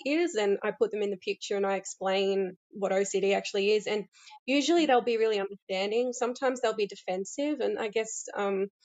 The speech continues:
Speaker 1: you know, they're working through their own stuff. And so we've kind of just gotta, you know, accept that not everybody is going to be, uh, accepting and understanding of, of, you know, our story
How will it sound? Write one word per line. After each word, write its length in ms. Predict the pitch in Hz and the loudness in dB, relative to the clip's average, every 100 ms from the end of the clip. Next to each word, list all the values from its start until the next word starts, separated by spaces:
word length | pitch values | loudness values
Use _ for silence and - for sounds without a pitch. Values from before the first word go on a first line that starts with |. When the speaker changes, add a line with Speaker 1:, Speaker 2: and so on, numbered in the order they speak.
| - - _ | -20 -20 _
Speaker 1:
you 80 | 226 | 0
know, 120 | 208 | 2
they're 160 | 214 214 | 2 2
working 340 | 220 214 240 | 0 0 -2
through 200 | 240 226 | 2 2
their 280 | 208 202 196 | 2 2 2
own 100 | 220 | 0
stuff. 380 | - 240 285 - | 0 0 0 -2
And 160 | 208 196 | -6 -2
so 400 | 208 208 202 202 - | 2 2 2 0 -6
we've 160 | 202 | -8
kind 240 | - 208 202 | -4 -2 0
of 100 | 190 | -2
just 220 | 202 - | -6 -2
gotta, 320 | 196 202 202 - _ _ _ _ | 2 2 2 -4 _ _ _ _
you 100 | 226 | 0
know, 120 | 214 196 | 2 0
accept 520 | - 208 - 214 - | -2 -2 0 0 0
that 140 | 208 214 | 0 0
not 180 | 214 - | 0 0
everybody 580 | 226 226 214 202 196 | 2 2 2 0 0
is 140 | 196 190 | -2 -2
going 280 | 196 196 202 | -4 -2 -4
to 140 | 208 | -6
be, 440 | 190 185 185 190 - 208 | -4 -4 -2 -4 -6 -4
uh, 320 | 202 196 196 - _ _ _ _ 220 | -2 -2 -4 -8 _ _ _ _ -6
accepting 680 | 214 220 196 208 196 202 - | -2 0 0 -2 -2 -4 -6
and 320 | 214 202 190 - | -2 -2 -2 -4
understanding 920 | 208 190 - 208 208 208 202 185 185 - | -4 -4 -2 0 0 0 0 0 -4 -4
of, 300 | 190 190 - | -4 -4 -6
of, 220 | - 202 180 - _ _ _ _ _ 233 | -4 -4 -6 -20 _ _ _ _ _ -2
you 80 | |
know, 260 | 202 185 185 - | 0 0 -2 -2
our 360 | 214 202 196 - | 2 4 2 0
story 640 | - 214 202 196 196 | 2 4 2 -2 -6